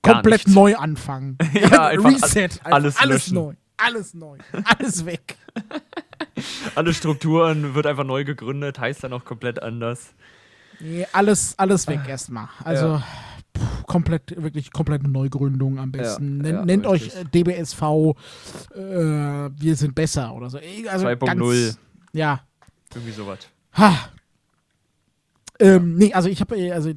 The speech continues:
Speaker 2: ich hab's tatsächlich vor, da hinzugehen. Ähm,
Speaker 1: Okay. Ja.
Speaker 2: Ich find Stuttgart halt auch ein, so eine ganz nette Stadt.
Speaker 1: Hier zweitausendsechzehn, da war das in Marburg.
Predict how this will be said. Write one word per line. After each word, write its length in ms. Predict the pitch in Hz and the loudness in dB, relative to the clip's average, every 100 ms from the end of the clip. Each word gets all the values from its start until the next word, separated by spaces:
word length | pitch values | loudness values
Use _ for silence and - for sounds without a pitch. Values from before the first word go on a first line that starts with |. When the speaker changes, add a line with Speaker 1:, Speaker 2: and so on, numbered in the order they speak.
| 202 | -8
Speaker 2:
ich 320 | 185 - - _ - | -10 -10 -16 _ -12
hab's 320 | 143 208 - | -10 -10 -8
tatsächlich 320 | 202 190 185 | -6 -6 -8
vor, 180 | - 190 | -6 -6
da 80 | 175 | -2
hinzugehen. 680 | 165 208 220 220 254 277 277 - | -2 -4 -8 -10 -10 -12 -16 -6
Ähm, 480 | 175 175 170 170 165 | 0 2 2 2 0
Speaker 1:
Okay. 200 | 160 156 233 _ _ _ _ _ _ _ 101 | -2 -6 -12 _ _ _ _ _ _ _ -10
Ja. 180 | 131 214 - - - - | -8 -10 -14 -20 -20 -8
Speaker 2:
Ich 180 | 190 - | -6 -2
find 220 | 285 320 | -2 -4
Stuttgart 480 | - 233 - 294 240 | -6 -6 -6 -6 -4
halt 140 | 220 | -4
auch 160 | 208 - | -6 -8
ein, 220 | 160 185 196 127 | -10 -10 -10 -20
so 100 | 175 - | -20 -16
eine 220 | 180 190 | -14 -10
ganz 280 | 208 233 - | -10 -10 -6
nette 260 | 175 180 | -4 -2
Stadt. 500 | 180 - 160 - - _ _ _ _ _ _ _ _ | -2 -4 -8 -10 -16 _ _ _ _ _ _ _ _
Speaker 1:
Hier 140 | 185 175 | -6 -4
zweitausendsechzehn, 1040 | 170 170 160 143 156 - - 95 80 87 _ _ _ | -4 -4 -4 -6 -6 -8 -16 -14 -14 -18 _ _ _
da 300 | 110 123 123 | -12 -10 -6
war 300 | 110 107 113 | -6 -4 -6
das 200 | 110 104 | -10 -14
in 140 | - 92 | -16 -16
Marburg. 420 | 76 78 - | -16 -18 -20